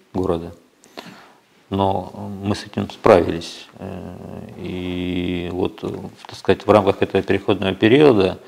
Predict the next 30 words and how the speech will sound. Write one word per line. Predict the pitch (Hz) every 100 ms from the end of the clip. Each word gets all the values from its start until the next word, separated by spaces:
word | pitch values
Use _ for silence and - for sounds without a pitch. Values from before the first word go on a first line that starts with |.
| - - _ _
Смоленской | - 101 95 104
атомной | - 95
станции, | - 120 127 - 95 90
э, | 92 95 92 90 90
в | 92
данном | 90 90
случае, | 98 - 92 87
э, | 90 92 90 90
Павлом | - 92
Алексеевичем | - 92 -
Лубенским, | 90 104 123 - 104 95
э, | 92 90
было | 87 87
принято | 104 104 -
решение, | 92 92 120 127
что | 98 92
из | 90
тех | - 95
средств, | - 87
которые | - 87 90
к | -
нам | 85 _
поступили, | - - 92 120 143 107 - - - - - - _ -
два | 95
миллиона | 95 101 107 95 92 92
рублей | 95 101
были | 127 98
выделены | 92 113 117 101 90
на |
ремонт | 92 95 110 120